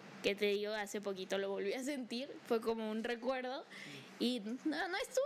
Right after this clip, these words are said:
chido. <laughs> No estuvo chido sentir eso otra vez. Pero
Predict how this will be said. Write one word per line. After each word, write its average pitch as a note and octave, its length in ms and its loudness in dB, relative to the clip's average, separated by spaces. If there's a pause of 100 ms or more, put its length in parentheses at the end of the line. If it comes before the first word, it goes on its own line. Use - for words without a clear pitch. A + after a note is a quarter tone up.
(120)
chido. A4+ 720 0
<laughs> D#4+ 120 -10
No E4+ 60 -6
estuvo G#4 440 -6
chido G4 320 -2
sentir A#3 360 -2
eso A#3+ 180 0
otra A3+ 240 -2
vez. G3+ 200 -4 (680)
Pero G#3 380 2